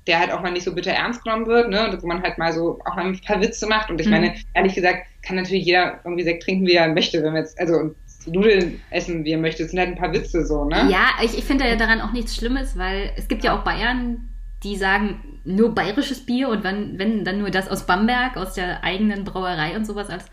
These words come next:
Speaker 1: Genau,
Speaker 2: Also das sind
Speaker 1: also es
Speaker 2: so,
Speaker 1: ist halt
Speaker 2: das sind so, äh, Spezialitäten von vor Ort, wo ich sage, ja, wenn wir uns alle da nicht so ernst nehmen und das nicht übertreiben und überhöhen gegenüber anderen,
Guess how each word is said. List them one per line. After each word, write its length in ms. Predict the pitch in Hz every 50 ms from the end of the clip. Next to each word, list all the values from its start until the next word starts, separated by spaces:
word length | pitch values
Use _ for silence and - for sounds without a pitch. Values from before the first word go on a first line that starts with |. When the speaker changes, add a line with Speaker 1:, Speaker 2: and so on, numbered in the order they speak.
| - - - - - -
Speaker 1:
Genau, 180 | 226 214 202 196
Speaker 2:
Also 200 | 196 196 - 220
das 140 | 214 226 214
sind 80 | 247 240
Speaker 1:
also 120 | - 247
es 40 | 240
Speaker 2:
so, 40 | 233
Speaker 1:
ist 40 | 214 202 -
halt 100 | - - - - - - - - -
Speaker 2:
das 160 | 214 208 214
sind 160 | 240 233 226
so, 360 | 240 240 226 226 226 208 214 -
äh, 200 | 196 196 - - - - - - _ 214 - - - - -
Spezialitäten 840 | - 254 226 - 285 254 247 254 233 214 277 262 262 262 277 262
von 200 | 254 240 233 240
vor 220 | 233 - 240 220 -
Ort, 300 | - 196 233 247 - -
wo 60 | 226
ich 100 | 233 214
sage, 360 | - 214 214 220 226 226 220 190
ja, 280 | 190 202 196 196 190
wenn 160 | 196 202 214
wir 120 | 214 220 214
uns 340 | 214 214 214 - - - _ _ _
alle 180 | 185 208 226 220
da 120 | 208 208
nicht 180 | 214 214 214 214
so 120 | 214 214
ernst 360 | - - 180 202 226 226 - -
nehmen 220 | 220 214 214 214
und 140 | 208 208 214
das 120 | 196 190
nicht 140 | 208 208 -
übertreiben 680 | 175 190 196 196 - - 139 - 185 208 240 247 240 -
und 140 | 196 190
überhöhen 540 | 196 190 202 196 190 202 214 220 240 240 226
gegenüber 340 | 214 208 202 202 196 196 185
anderen, 560 | 160 170 196 214 226 233 226 226 - - -